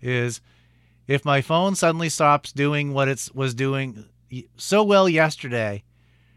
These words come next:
you say, "Have you updated your software? How is that gonna help when my phone isn't working correctly?"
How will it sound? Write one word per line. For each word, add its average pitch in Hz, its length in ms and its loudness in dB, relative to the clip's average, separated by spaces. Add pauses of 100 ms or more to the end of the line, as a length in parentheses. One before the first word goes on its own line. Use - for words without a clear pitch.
(300)
you 127 140 -6
say, 135 380 0
"Have 127 220 0
you 120 100 -2
updated 131 380 -4
your 127 80 -8
software? 165 540 -2 (1300)
How 185 240 4
is 220 100 2
that 240 220 2
gonna 226 180 2
help 220 260 6
when 202 120 2
my 196 140 4
phone 202 260 4
isn't 196 220 0
working 175 380 2
correctly?" 127 640 -2